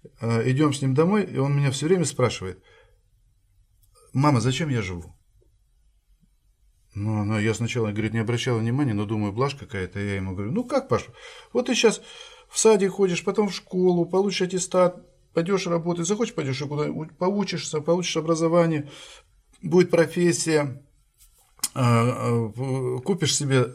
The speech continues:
э, дом, э, ну, там у нас есть своя Рублёвка, там, где у нас, э, революционная база, называется Красная Горка. На Красной Горке купишь себе дом или построишь, женишься, будут у тебя детки свои, ну, вот как-то так".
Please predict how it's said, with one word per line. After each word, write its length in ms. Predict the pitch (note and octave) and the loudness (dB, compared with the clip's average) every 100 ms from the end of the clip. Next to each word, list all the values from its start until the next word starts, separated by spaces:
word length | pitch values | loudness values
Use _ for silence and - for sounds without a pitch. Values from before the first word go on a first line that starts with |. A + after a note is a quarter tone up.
| - | -8
э, 280 | A#2 A#2 A2+ | -2 0 0
дом, 460 | B2+ D#3+ E3+ D3 - - - - _ - | 2 4 4 2 -6 -20 -20 -20 _ -6
э, 140 | A#2 A#2 | -2 0
ну, 140 | D3 | -2
там 200 | D3 G#2+ | -2 -2
у 20 | |
нас 240 | G#2+ G2+ - | 0 -2 -4
есть 140 | G#2 | -4
своя 200 | - A2 | 2 2
Рублёвка, 440 | A#2 C3 E3+ - G2+ | 2 2 -2 -2 -6
там, 200 | F#2+ F#2 | -6 -6
где 120 | G2 | -6
у 40 | |
нас, 220 | G2 F#2 | -6 -6
э, 240 | A2 G#2+ G#2+ | -10 -8 -6
революционная 460 | G2+ G2+ G#2+ G2 G#2 | -8 -8 -8 -6 -6
база, 240 | F#2+ F2+ | -6 -6
называется 520 | F#2 G#2+ G2+ F#2+ - | -8 -4 -4 -4 -6
Красная 380 | F2+ G2+ G#2 G#2+ | -4 -4 -2 -4
Горка. 320 | G#2 F#2+ - - _ - - - - | -4 -8 -12 -20 _ -20 -20 -18 -6
На 160 | A2 | -2
Красной 320 | B2+ A#2+ A#2+ | 0 0 0
Горке 300 | A#2+ A2 - | -2 -2 -4
купишь 300 | G2+ A#2 G#2 | -8 -8 -6
себе 200 | - B2+ | -6 -6
дом 300 | D3 G3 F#3 | -4 -2 -2
или 80 | D#3+ | -4
построишь, 680 | D3 C#3+ - D3 C#3+ A#2+ - - | -4 -6 -4 -4 -2 -2 -6 -6
женишься, 600 | A#2 D#3+ G3+ F3+ D3+ D3+ | -2 4 4 4 -2 -4
будут 220 | D3 C#3+ | -6 -8
у 20 | |
тебя 120 | - F3 | -4 -2
детки 320 | G#3 G3+ D#3 | -2 -2 -8
свои, 280 | - D#3+ G3 | -6 -4 -4
ну, 180 | D4+ | -6
вот 340 | C#4 C4 - - | -8 -10 -12 -10
как-то 280 | G#3+ G3+ C#3+ | -10 -8 -10
так". 260 | - - | -10 -14